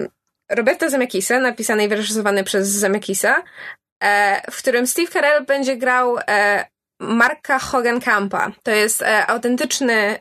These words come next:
e, autentyczna postać. Film jest oparty na z kolei dokumentalnym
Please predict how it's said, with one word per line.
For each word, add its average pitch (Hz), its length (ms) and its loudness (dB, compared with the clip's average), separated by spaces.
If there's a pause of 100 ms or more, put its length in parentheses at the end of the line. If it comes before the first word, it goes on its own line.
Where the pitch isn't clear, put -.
(100)
e, 214 120 2
autentyczna 240 480 0
postać. 302 460 0
Film 285 280 0
jest 262 160 0
oparty 254 440 0
na 233 280 2
z - 80 -4
kolei 233 300 0
dokumentalnym 226 840 0